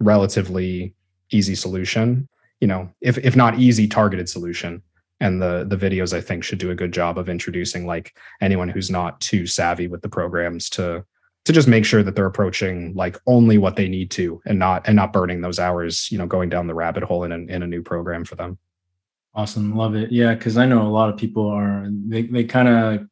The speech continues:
Speaker 2: run away from the minute they start to hear about, like, "Oh, we're gonna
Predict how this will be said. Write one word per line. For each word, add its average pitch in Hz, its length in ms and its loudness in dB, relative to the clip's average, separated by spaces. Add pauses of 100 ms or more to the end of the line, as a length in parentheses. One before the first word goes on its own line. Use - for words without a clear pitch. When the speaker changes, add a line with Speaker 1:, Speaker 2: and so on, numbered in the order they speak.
(460)
Speaker 2:
run 120 260 4
away 110 500 6 (120)
from 107 100 0
the 104 80 4
minute 107 260 2
they 101 120 -2
start 104 220 -2
to 107 80 -2
hear 104 200 0
about, 101 200 2
like, 101 160 0
"Oh, 104 100 -2
we're 101 140 0
gonna 104 260 0